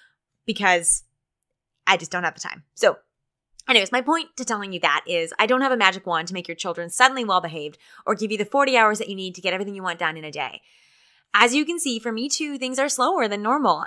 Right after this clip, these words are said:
and you're not alone. And so the, here are the things that keep me sane and productive and still loving my work and my family time. Ah, okay, I have one more thing I need to tell you. One more thing I want to tell you.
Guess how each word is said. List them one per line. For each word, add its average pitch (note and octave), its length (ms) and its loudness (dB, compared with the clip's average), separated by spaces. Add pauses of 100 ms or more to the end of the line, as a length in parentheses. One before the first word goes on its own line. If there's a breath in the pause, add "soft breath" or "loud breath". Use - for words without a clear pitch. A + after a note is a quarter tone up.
and G#3 320 -4
you're G3+ 120 -8
not A3 160 4
alone. D#3 300 0
And E3 200 -16 (100)
so G#3 260 0 (260)
the, A3+ 100 -4
here C4+ 420 -2
are C#4 80 6
the D4+ 60 0
things F3+ 280 -6
that - 100 -14
keep - 180 -16
me F#3 100 -10
sane G#3+ 340 -6
and E3+ 120 -8
productive G3 500 -2
and G3 180 -8
still E4 240 -2
loving B3 260 0
my A#3 140 -4
work F#3 380 -4
and F3+ 160 -10
my F3 80 -10
family B2+ 300 -12
time. - 280 -16 (1080)
Ah, A4 420 2
okay, F4 200 0
I - 20 0
have A#3+ 180 0
one B3 180 -2
more A#3+ 140 0
thing A#3+ 160 0
I G3+ 100 2
need G3 180 -4
to G3+ 60 -18
tell D#3+ 240 2
you. D#3+ 260 -2 (240)
One G3+ 100 -4
more G#3+ 100 2
thing G3+ 100 0
I E3+ 60 4
want E3+ 240 2
to - 80 -20
tell D3 160 -2
you. F3 120 0